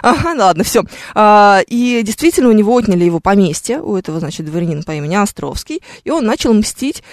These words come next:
тем, э, кто, э, вот этой несправедливости содействовал. И чуть ли там не стал действительно самым настоящим разбойником, как это вот у, у Пушкина в его повести "Дубровский" и описывается.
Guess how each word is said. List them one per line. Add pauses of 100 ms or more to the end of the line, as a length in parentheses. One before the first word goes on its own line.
тем,
э,
кто,
э,
вот
этой
несправедливости
содействовал. (220)
И
чуть
ли
там
не
стал
действительно
самым
настоящим
разбойником,
как
это
вот
у, (240)
у
Пушкина
в
его
повести (240)
"Дубровский"
и
описывается.